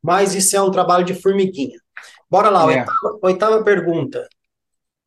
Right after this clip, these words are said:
Speaker 1: A última que o senhorito estudou, tá? Depois nós temos a pergunta surpresa ali.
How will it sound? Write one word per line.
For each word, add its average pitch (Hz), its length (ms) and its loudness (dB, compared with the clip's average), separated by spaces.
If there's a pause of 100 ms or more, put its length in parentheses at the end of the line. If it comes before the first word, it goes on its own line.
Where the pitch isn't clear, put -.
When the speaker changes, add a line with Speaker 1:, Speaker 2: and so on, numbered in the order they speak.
(420)
Speaker 1:
A 151 120 2
última 226 460 2
que - 160 -4
o 190 60 4
senhorito 185 680 2
estudou, 175 580 0
tá? 202 240 2
Depois 180 320 2
nós 196 120 2
temos 190 180 2
a 196 100 2
pergunta 175 380 0
surpresa 160 600 -2
ali. 202 360 -2